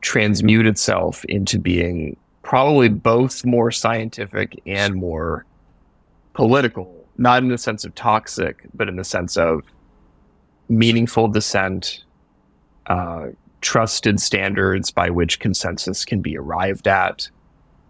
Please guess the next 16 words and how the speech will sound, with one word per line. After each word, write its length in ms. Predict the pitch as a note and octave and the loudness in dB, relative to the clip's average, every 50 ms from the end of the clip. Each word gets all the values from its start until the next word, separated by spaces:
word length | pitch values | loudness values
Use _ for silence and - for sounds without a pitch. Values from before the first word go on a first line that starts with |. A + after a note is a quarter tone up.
| _ _ _ _ _ _ _ _ _ _ _ _ _ | _ _ _ _ _ _ _ _ _ _ _ _ _
uh, 320 | - F2+ E2+ E2 E2 D2+ - - _ _ _ | -4 -2 -2 -2 -4 -6 -8 -10 _ _ _
<laughs> 240 | - - C#3 - _ | -10 -8 -8 -6 _
reclaiming 880 | - A2 A2+ A#2+ A#2+ A#2+ A2+ - - - A2 A2 A2 A2 A2 A2 G#2+ G#2+ | 2 4 4 4 4 2 0 -2 0 0 2 2 2 2 2 2 2 4
the 120 | G#2 G2+ G2+ | 4 4 4
ability 440 | F#2 F#2+ G2 F#2 F#2+ F#2 F2 F2+ | 4 4 2 2 2 0 0 -2
to 140 | F2+ - - | -4 -4 -4
have 180 | - - F#2 F2+ | -4 -4 -6 -6
debates 400 | - F2 D#2+ F#2+ F#2+ E2+ - - | -8 -8 -6 -6 -6 -6 -6 -8
in 100 | F2+ - | -10 -10
public 540 | - - - - E2+ F#2 F2+ F2 F2 - - | -10 -10 -8 -8 -6 -6 -6 -6 -6 -6 -8
that 140 | - E2+ | -8 -6
don't 260 | E2+ G2 E2+ F2 - - | -4 -4 -6 -6 -8 -10
regress 640 | F2+ F2 F2+ - - F2 F2 E2+ E2+ - - - - | -10 -10 -8 -4 -4 -2 -2 -2 -2 -2 -2 -2 -2
into 520 | - - F2 E2 - E2 E2+ - D#2+ E2 D#2 | -4 -4 -4 -4 -2 -2 -2 -2 -2 -4 -6
name 260 | F2 F#2 F#2 F2 F2+ | -8 -8 -6 -6 -6
calling, 520 | F#2+ - A#2 A2 A#2 B2 C3 C3+ C#3+ D3 | -2 0 2 2 2 2 0 0 -2 -6